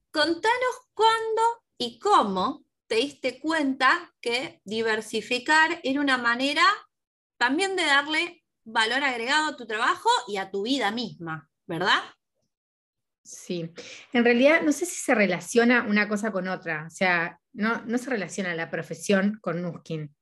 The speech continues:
Speaker 1: Ujú.
Speaker 2: Lo que tiene es que todos los profesionales de la salud sabemos que, más también en Argentina, o sea, nosotros también dependemos de un sistema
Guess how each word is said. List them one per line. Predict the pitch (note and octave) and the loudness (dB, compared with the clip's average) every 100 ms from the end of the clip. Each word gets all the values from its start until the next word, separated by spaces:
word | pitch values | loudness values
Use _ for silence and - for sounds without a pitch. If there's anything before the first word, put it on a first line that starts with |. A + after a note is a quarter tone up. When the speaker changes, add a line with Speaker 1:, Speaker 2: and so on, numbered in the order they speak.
| _ | _
Speaker 1:
Ujú. | A3+ A#3 D4 - - | -8 -4 -4 -6 0
Speaker 2:
Lo | G#3+ G#3 | 4 4
que | A3+ | 2
tiene | G3+ D4 F#4+ D4 - | 2 2 4 4 4
es | A#3 - | -2 0
que | C#4 A#3+ A#3 - _ | 4 4 4 -8 _
todos | B3 B3+ | 6 6
los | A#3+ | 6
profesionales | G#3 F3 F#3+ F#3 G#3 G#3+ | 0 -4 -4 2 2 2
de | F#3+ | 0
la | F3 | -4
salud | F3 E3+ G#3 | -6 -6 -6
sabemos | G#3 F3+ F3+ G3+ A#3 B3+ _ _ | -4 -2 0 2 0 -2 _ _
que, | - G3 A3 B3 - _ _ _ _ | -4 -2 -2 -4 -14 _ _ _ _
más | - F3 G3 G3+ | -10 -4 -2 -2
también | F#3 F3 F3 | -4 -8 -8
en | F3+ | -8
Argentina, | F3 E3 F3 E3+ A3+ A#3+ B3 B3+ - | -8 -10 -10 -2 4 6 6 4 0
o | |
sea, | - E3+ | -4 -4
nosotros | E3+ G3 G3+ | -4 -4 -4
también | F#3 F3+ F#3+ | -4 -6 -8
dependemos | F3 F3 F3+ F#3+ | -6 -4 -2 -2
de | |
un | F#3 | -2
sistema | - - A3+ A3+ A3 A3 A#3 - | -4 -4 4 6 6 4 2 -2